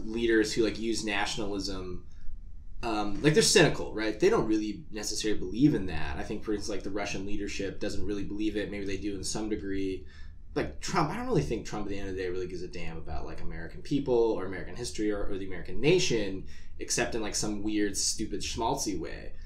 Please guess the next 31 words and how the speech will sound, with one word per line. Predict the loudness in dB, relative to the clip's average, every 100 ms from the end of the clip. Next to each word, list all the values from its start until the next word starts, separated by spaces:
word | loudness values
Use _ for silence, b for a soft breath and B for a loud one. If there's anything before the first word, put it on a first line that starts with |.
| b b
But | 6
they | 8
use | 8 8 8 8 8
this | 4
hyper-nationalism | 4 4 4 4 2 2 2 4 4 4 0 -2
to, | 0 0
like, | 0
boost | 0 0 2
their | 0
credibility. | 2 -2 0 4 4 4 0
But | 0
I'm | 6 6
really | 6 0
terrified, | 0 2 2 2 2 2 0 -4 B B B -6 -2
right, | 0 4 4 4
is, | 0 0
like, | 0
once | 2 4 4
you | 2
kind | 2 0 2
of, | 4 4
like, | 4
let | 2 0
a |
tiger | 0 -2 0 2 2 2
out | 0 0
of | 0
its | -2
cage, | -2 0 4 4 2
you | -2 -4
don't | -4 0 2 4 2